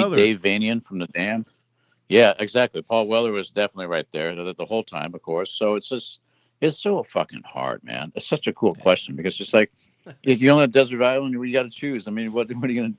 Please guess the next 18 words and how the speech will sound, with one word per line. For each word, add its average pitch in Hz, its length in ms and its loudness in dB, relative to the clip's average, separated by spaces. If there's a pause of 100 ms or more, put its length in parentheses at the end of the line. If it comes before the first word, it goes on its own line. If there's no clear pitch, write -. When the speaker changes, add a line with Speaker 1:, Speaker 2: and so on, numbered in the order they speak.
(160)
Speaker 2:
do? 123 300 0 (500)
And 107 140 -2
the 113 60 0
time 127 280 0
is 113 80 -6
ticking. 95 320 -4
It's 82 140 -8
like, 92 180 0 (160)
you 110 120 -6
know, 104 140 -4 (100)
we 127 100 -2
should, 117 260 -6 (540)
we 147 140 4
should 156 160 -4
refine 127 480 6
this 113 180 -2
question 92 640 0 (180)
and 101 240 -6